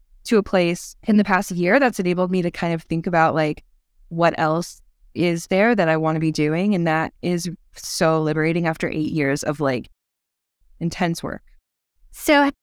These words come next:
Speaker 2: then how do you think right now that herbalism and plant medicine can really play a healing role in what's going on with our very broken relationship between humans and the earth and our broken systems?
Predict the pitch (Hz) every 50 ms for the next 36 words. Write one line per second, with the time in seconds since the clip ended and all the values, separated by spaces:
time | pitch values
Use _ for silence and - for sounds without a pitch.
0 | _ - 285 269 277 254 254 339 349 359 311 277 262 277 - - 254 226 202 -
1 | _ _ _ - 202 220 220 202 - - 220 233 220 202 202 202 - - 202 208
2 | 208 208 208 190 190 190 185 202 - 185 180 180 180 175 175 175 170 185 - _
3 | _ - 175 165 160 - - - 220 214 220 - - 202 196 190 190 196 196 -
4 | - - 196 196 190 196 202 - 202 202 190 185 185 202 - _ _ _ _ -
5 | - - 175 196 202 202 202 196 185 190 - - - 202 196 185 185 185 - 220
6 | 202 208 220 226 226 226 226 220 220 214 220 220 226 226 233 247 247 - - -
7 | - 190 196 196 196 - - 208 208 214 - - - 214 202 202 202 202 202 202
8 | 202 202 202 202 190 175 180 185 - - - 170 180 180 190 202 196 196 202 202
9 | - 190 190 196 - 202 196 190 196 190 190 196 190 196 202 202 - 208 202 -
10 | 202 190 190 _ _ - 202 196 - 202 190 196 190 202 214 202 202 202 196 196
11 | 202 196 - 170 180 190 - - - 180 190 196 190 196 202 - - 175 180 180
12 | 180 175 - 202 208 - 214 208 202 - 190 180 - - - 180 170 180 190 190
13 | 190 208 -